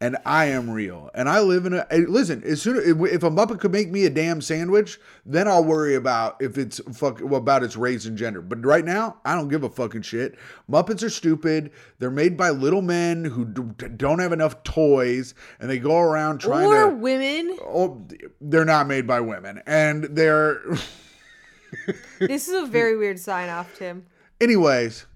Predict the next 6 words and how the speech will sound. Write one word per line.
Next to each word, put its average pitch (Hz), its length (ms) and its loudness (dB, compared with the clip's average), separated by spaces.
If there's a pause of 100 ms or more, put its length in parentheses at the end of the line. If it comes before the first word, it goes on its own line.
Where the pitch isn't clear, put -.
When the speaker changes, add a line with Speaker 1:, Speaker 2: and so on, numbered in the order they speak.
(160)
Speaker 1:
I 127 80 -4
love 156 220 -2
you. 247 240 -8 (1200)
I 123 60 -12
cherish 147 380 -4
you. 151 220 -12